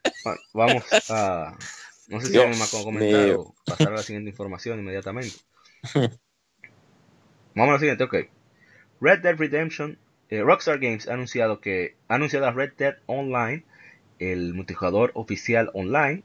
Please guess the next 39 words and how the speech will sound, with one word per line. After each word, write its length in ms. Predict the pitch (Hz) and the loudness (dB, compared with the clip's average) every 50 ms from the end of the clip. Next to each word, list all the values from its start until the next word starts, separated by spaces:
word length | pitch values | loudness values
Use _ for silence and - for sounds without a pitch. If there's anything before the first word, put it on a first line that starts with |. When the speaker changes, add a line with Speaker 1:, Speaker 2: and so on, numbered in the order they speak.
| _ - | _ -6
Speaker 1:
de 140 | 110 95 87 | -4 -2 2
Red 180 | 95 101 - | 2 2 2
Dead 120 | - 110 95 | 0 -4 -4
Redemption 460 | 104 95 92 90 90 90 - 95 95 | -4 -4 -4 -4 -4 -6 -8 -4 0
dos. 320 | 123 143 143 - - - - | 0 0 0 -2 -6 -14 -12
Se 80 | 104 | -12
lanzará 300 | 87 85 95 87 85 98 | -10 -8 -4 -2 -2 -2
en 60 | 110 | -2
noviembre 580 | 110 101 101 131 170 196 180 160 160 156 - - - | -2 -2 -2 -2 -2 0 0 2 0 0 0 -4 -4
y 140 | 107 110 127 | 0 2 2
es 160 | 131 - - | 2 2 0
gratuito 400 | 127 110 - - 139 139 143 131 | -2 0 0 0 -2 -2 -2 0
para 200 | 123 110 104 - | 0 -2 -2 -2
cualquiera 480 | - 87 - - - 147 160 160 143 | -4 -12 -12 -6 -2 -2 0 0 0
con 140 | - 110 110 | -2 -4 -6
una 180 | 117 123 117 - | -6 -6 -6 -4
copia 300 | - 127 - - 127 123 | -4 -6 -4 -2 -2 -2
de 100 | 110 92 | -2 -2
Red 260 | 92 104 107 104 - | -2 -2 -2 -2 -2
Dead 120 | 113 107 - | -4 -4 -2
Redemption 460 | - 95 90 90 95 92 - 95 92 | -2 -4 -4 -4 -4 -6 -8 -4 0
dos. 360 | 104 143 139 - - - - _ _ - - - - _ _ | 2 0 0 0 -4 -18 -20 _ _ -20 -20 -20 -20 _ _
Se 140 | - 110 87 | -8 -6 -2
planea 500 | - 101 101 120 135 147 143 143 - - | 0 2 2 4 4 2 2 0 -2 -4
una 260 | - 127 139 143 127 107 | -6 -6 -2 -2 0 2
beta 380 | 120 127 131 - 131 120 - _ | 2 0 0 0 -4 -6 -6 _
pública. 500 | - 120 120 101 87 82 - - - - - _ _ _ _ _ _ _ _ _ _ _ _ _ - | -8 -6 -4 -4 -4 -6 -8 -10 -12 -14 -16 _ _ _ _ _ _ _ _ _ _ _ _ _ -8
El 300 | - 95 95 92 90 90 | -6 -4 -2 -2 -2 -2
juego 520 | 87 98 107 110 113 110 110 107 107 - - _ _ _ - | 0 2 4 4 6 6 4 4 2 0 -4 _ _ _ -2
va 60 | 92 | -2
a 60 | 90 | 0
ser 160 | - 104 98 98 | 0 2 2 2
enorme, 420 | 107 139 175 185 165 139 143 143 | 4 4 2 2 2 0 0 -2
o 40 | 131 | -2
sea, 220 | - 127 104 95 | 0 2 2 2
el, 180 | 87 90 90 - | 2 0 -2 -6
el 120 | - 85 | -6 -6
mundo, 440 | 95 135 170 160 143 139 135 - _ _ _ _ _ _ _ - - | -4 -4 -2 -2 -2 -4 -4 -6 _ _ _ _ _ _ _ -12 -6
eh, 720 | 95 98 98 98 95 92 92 92 90 90 90 90 87 - | -4 -2 0 0 0 0 0 0 2 2 2 0 0 -2